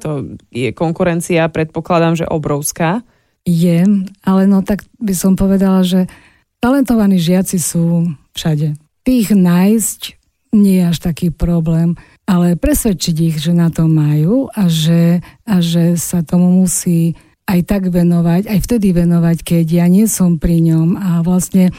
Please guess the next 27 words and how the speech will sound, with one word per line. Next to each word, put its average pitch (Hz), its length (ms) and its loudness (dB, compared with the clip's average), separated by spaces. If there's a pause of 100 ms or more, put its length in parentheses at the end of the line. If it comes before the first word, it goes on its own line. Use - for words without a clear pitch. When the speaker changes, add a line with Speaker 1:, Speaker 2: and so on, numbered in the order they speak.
(260)
Speaker 2:
aby 180 720 0 (420)
tá 208 160 -2
vnútorná 214 560 2
motivácia 180 880 0 (320)
bola 185 520 0
minimálne 226 600 2
tak 180 300 -4
silná, 175 580 0
ako, 170 240 0 (380)
ako 175 380 -2 (760)
moja 190 640 2 (140)
túžba 185 640 0
ho 180 300 0
niekam 190 560 2
dostať, 202 800 -4 (100)
tak 185 180 -4
to 185 140 -2
je 170 120 2
tiež 160 300 -2
veľmi, 160 400 0
veľmi, 196 300 -2
veľmi 165 240 0
dôležité. 180 600 -6
Takže 202 360 -6 (400)
musí 214 520 2
aj 170 220 2
ten 165 220 0